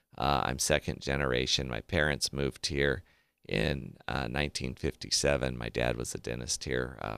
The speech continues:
for years. Mom was telling me that, uh, when they moved here, there's about thirty-five thousand people in Las Vegas. <laughs> So, uh,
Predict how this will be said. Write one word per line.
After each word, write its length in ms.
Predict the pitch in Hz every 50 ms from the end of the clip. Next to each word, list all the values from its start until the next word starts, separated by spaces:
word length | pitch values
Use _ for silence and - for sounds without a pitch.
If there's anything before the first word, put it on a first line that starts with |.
| -
for 100 | - -
years. 560 | 58 57 58 64 65 67 69 69 65 - - - -
Mom 240 | - 64 69 69 65
was 160 | 64 62 -
telling 340 | - - 71 65 65 64 64
me 200 | 64 65 65 67
that, 360 | 67 - 62 60 - - -
uh, 260 | - 64 60 62 57 - -
when 140 | 62 67
they 120 | 65 64 64
moved 320 | 64 65 65 65 - - -
here, 140 | 71 67
there's 200 | 60 64 62 62
about 260 | - - 58 55 - -
thirty-five 440 | 73 67 67 60 - 67 64 60 -
thousand 420 | - 69 65 65 62 - 58 -
people 320 | - 71 71 - - 78 76
in 100 | 76 78
Las 280 | 76 76 73 - -
Vegas. 480 | - 78 78 82 - 110 113 - - - - _ _ _ _ _ _ _ _
<laughs> 120 | - 120 - - - - _ _ _ - 120 - - - - - - - - - - -
So, 400 | - - - 50 50 50 58 73
uh, 480 | 78 85 82 76 69 67 65 62 62